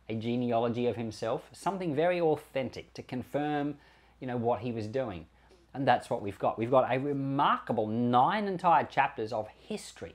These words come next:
of people that lived. And it's, it's the, if you were gonna make up stuff,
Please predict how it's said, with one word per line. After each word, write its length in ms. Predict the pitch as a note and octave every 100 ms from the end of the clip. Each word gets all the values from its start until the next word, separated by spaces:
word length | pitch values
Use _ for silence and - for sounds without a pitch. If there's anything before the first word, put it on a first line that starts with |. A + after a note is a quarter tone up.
| -
of 100 | G#2+ -
people 460 | - D#3+ F#3+ E3
that 160 | C3 A2
lived. 440 | C3+ B2 F#2 D3+ - - - - - - _ _ _ _ _ _ -
And 140 | F#3
it's, 200 | F#3 - -
it's 320 | E3+ E3+ - -
the, 120 | - - - _ _ -
if 140 | C#3
you 140 | F3+ C#4
were 80 |
gonna 160 | A3 C#3
make 360 | A#2 A#2+ B2+ C#3
up 160 | D3+
stuff, 460 | - - F2+ -